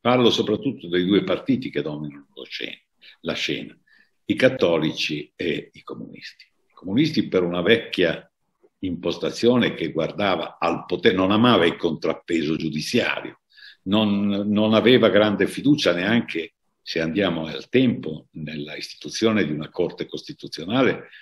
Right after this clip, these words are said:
con capacità di invalidare le leggi in generale, no? E cioè l'espressione.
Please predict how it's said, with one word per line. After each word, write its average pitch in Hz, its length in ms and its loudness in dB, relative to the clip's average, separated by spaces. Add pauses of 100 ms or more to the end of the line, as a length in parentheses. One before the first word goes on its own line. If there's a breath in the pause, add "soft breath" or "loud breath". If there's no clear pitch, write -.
con - 200 -6
capacità - 580 -2
di 80 160 -2
invalidare 85 800 0
le 82 100 0
leggi 92 400 4
in 71 60 -14
generale, - 680 -10
no? - 320 -14 (180)
E - 80 -18
cioè - 180 -6
l'espressione. 82 1080 -6